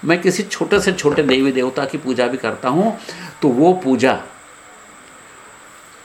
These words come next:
मुझ तक पहुँच जाती है, मुझ अव्यक्त तक पहुँच जाती है, यानी वो छोटा से देवता भी विराट स्वरूप ग्रहण कर लेता है। कब?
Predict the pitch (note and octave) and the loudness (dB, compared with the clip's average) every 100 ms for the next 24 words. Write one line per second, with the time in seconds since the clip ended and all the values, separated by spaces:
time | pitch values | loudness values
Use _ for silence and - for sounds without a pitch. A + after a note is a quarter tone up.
0 | - - - C#3+ C#3 C3+ D3 E3 - A#2 | -20 -20 -4 4 4 4 4 2 2 -2
1 | A2 G2 G2 - - - - - - B2+ | -2 -4 -10 -12 -20 -20 -20 -20 -4 0
2 | C#3+ - C#3 C#3+ C#3+ C#3+ C3 - G2+ G#2 | 2 2 2 2 0 -6 -8 -10 -10 -10
3 | - - - - - A2+ C#3+ D#3+ C3+ F3 | -10 -18 -20 -20 -8 -2 2 4 4 4
4 | G3 - - - - C#3+ D#3 B2 B2 A#2+ | 2 -2 -8 -4 0 0 0 2 0 2
5 | D3 B2 B2+ E3+ G#3 - - - A2+ A2 | 0 0 0 2 0 -4 -16 -12 -8 -4
6 | A2 C3+ D3+ D3 - A#2 B2+ - G#2+ G#2 | -2 2 2 0 -2 0 -2 -4 -6 -4
7 | G#2+ G2+ G2 - - - - - F3 F3+ | -6 -8 -12 -16 -20 -20 -10 0 0 0